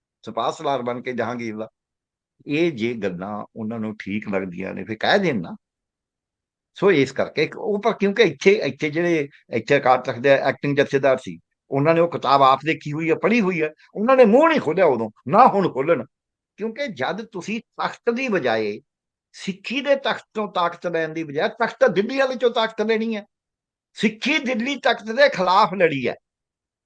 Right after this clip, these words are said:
ਐਨ ਸੀਸ ਦਿੱਤੇ ਨੇ ਦਿੱਲੀ ਤਖਤ ਦੇ ਖਿਲਾਫ। ਚਾਹੇ ਉਹ ਬਾਬਰ ਨੇ ਆ ਕੇ ਤਖਤ ਸਾਂਭਣ ਦੀ ਕੋਸ਼ਿਸ਼ ਕਰੀ, ਗੁਰੂ ਨਾਨਕ ਦੇਵ ਜੀ ਨੂੰ, ਅਹ, ਅਹ,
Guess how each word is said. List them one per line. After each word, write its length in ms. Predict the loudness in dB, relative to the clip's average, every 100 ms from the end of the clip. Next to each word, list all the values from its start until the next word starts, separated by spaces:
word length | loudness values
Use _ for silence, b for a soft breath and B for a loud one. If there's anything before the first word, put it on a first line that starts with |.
| -4
ਐਨ 300 | 0 2 2
ਸੀਸ 360 | -4 -4 -4 -4
ਦਿੱਤੇ 320 | -6 -4 0
ਨੇ 120 | 0
ਦਿੱਲੀ 300 | 0 -2 -4
ਤਖਤ 200 | -6 -6
ਦੇ 100 | -6
ਖਿਲਾਫ। 280 | -10 -10 -12 _ _ _ _ _ _ _ _ _ _
ਚਾਹੇ 180 | 4 4
ਉਹ 140 | 6 4
ਬਾਬਰ 320 | 2 2 0
ਨੇ 120 | 0
ਆ 80 | -2
ਕੇ 120 | -2
ਤਖਤ 300 | -6 -8 -6
ਸਾਂਭਣ 300 | -6 -4 -6
ਦੀ 80 | -6
ਕੋਸ਼ਿਸ਼ 260 | -8 -8
ਕਰੀ, 180 | -8 -10
ਗੁਰੂ 420 | -10 -10 -10 -10 -12 _ -6
ਨਾਨਕ 320 | -4 -4 -4
ਦੇਵ 200 | -4 -4
ਜੀ 120 | -8
ਨੂੰ, 380 | -8 -10 -12 -16 -16
ਅਹ, 520 | -12 -10 -10 -12 -14
ਅਹ, 640 | -16 -16 -12 -12 -12 -16